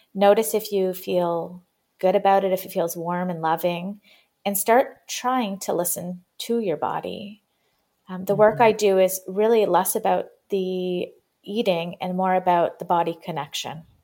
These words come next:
Speaker 2: Yeah. Yeah, which I think leads really well into your second takeaway. It leads right into it. Um, what's the second way that we can heal our relationship with food?
Speaker 1: Okay, so oftentimes we are disconnected from our physical body.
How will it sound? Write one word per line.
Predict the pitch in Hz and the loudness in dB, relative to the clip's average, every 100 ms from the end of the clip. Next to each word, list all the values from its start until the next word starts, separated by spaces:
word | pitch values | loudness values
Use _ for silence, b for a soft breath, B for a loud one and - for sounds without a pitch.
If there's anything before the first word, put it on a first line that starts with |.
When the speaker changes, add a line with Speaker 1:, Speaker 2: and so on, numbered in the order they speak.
| _ _ _ _ - | _ _ _ _ -8
Speaker 2:
Yeah. | 135 131 - _ _ B B B B | -6 -8 -12 _ _ B B B B
Yeah, | 160 151 135 - | -2 0 -2 -2
which | 160 165 | -2 0
I | 165 | -2
think | 170 165 160 - | -2 -4 -4 -8
leads | 147 156 139 | -4 -4 -4
really | 147 147 | -4 -4
well | 139 139 135 | -2 -2 -4
into | 139 143 | -6 -6
your | 123 | -6
second | - 139 - 147 | -6 -8 -6 -10
takeaway. | - 135 117 120 98 | -8 -8 -6 -6 -6
It | 87 | -6
leads | 139 139 131 | -4 -6 -4
right | 131 120 | -4 -2
into | 127 - 107 | -4 -4 -4
it. | 87 - B B B B | -6 -8 B B B B
Um, | 143 | -2
what's | 156 156 - | 0 -2 -8
the | - 156 | -8 -6
second | - 143 - 156 | -4 -4 -4 -6
way | 151 135 131 120 - | -2 -2 -2 -4 -4
that | 135 | -4
we | 135 | -4
can | - 135 135 | -6 -8 -6
heal | 139 | -4
our | 123 | -4
relationship | 110 107 113 - 123 - | -4 -4 -6 -6 -8 -8
with | 92 | -8
food? | - 78 80 - _ _ _ _ b b b b b _ | -6 -8 -8 -18 _ _ _ _ b b b b b _
Speaker 1:
Okay, | - - - | -16 -10 -6
so | - - 202 - | -4 2 2 4
oftentimes | 196 214 233 226 214 180 170 185 - | 6 6 4 -8 -4 -4 -4 -8 -4
we | 170 160 | -2 0
are | 165 | 0
disconnected | 165 160 - 151 151 165 - | 0 -4 -4 -6 -2 -4 -2
from | 156 147 | -4 -4
our | 156 | -4
physical | 160 - - 160 | -6 -8 -8 -8
body. | - - - 104 | -8 -10 -8 -10